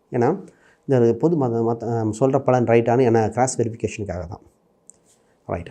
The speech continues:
அடுத்து முக்கியமாக நம்ம இங்க பேச போற விஷயம் பார்த்தீங்கன்னா, பூர்வீக ரீதியான விஷயங்கள். பூர்வீக ரீதியான சொத்துக்கள் சம்பந்தப்பட்ட விஷயங்கள் ஈஸியா வராதுங்க. சின்ன சின்ன பிரச்சனையா ஆகி, அதை ஆகி டீல் பண்ணி அப்புறம் தான் வரும்.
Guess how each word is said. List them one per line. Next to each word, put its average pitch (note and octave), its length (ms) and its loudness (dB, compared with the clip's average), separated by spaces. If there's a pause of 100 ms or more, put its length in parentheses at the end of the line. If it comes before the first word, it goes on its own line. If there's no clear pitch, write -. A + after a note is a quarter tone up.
(160)
அடுத்து C3+ 420 6
முக்கியமாக D3 580 8
நம்ம A#2 200 6
இங்க A2 140 2
பேச A#2+ 280 4
போற A2 260 4
விஷயம் G#2 300 0
பார்த்தீங்கன்னா, G2 460 -2 (880)
பூர்வீக G#3+ 360 10
ரீதியான B2+ 360 8
விஷயங்கள். G2 460 0 (140)
பூர்வீக D#3 260 6
ரீதியான B2+ 300 6
சொத்துக்கள் A#2+ 420 0
சம்பந்தப்பட்ட A2+ 720 2
விஷயங்கள் G#2 540 0 (380)
ஈஸியா F3 480 6
வராதுங்க. G2 360 2 (1300)
சின்ன G#2+ 240 -2
சின்ன G#2 200 -2
பிரச்சனையா A2 420 -2
ஆகி, G#2+ 200 2
அதை A2 240 2
ஆகி G#2+ 180 2
டீல் A2 300 2
பண்ணி A2 260 0
அப்புறம் G2 460 -2
தான் B2+ 120 4
வரும். G#2 260 -2